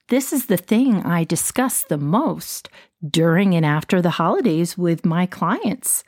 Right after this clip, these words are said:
about being caught off guard when your brother acts like your brother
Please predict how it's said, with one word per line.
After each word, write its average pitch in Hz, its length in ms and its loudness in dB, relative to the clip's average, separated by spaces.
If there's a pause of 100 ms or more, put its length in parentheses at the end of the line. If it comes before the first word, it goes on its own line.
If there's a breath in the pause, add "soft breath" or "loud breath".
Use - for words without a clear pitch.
(680 loud breath)
about 185 520 0
being 208 220 4
caught 165 340 0
off 175 260 0
guard 165 480 0
when 156 600 -2
your 170 360 0
brother 156 560 0
acts 147 400 -2
like 156 220 -2
your 165 140 2
brother 165 560 2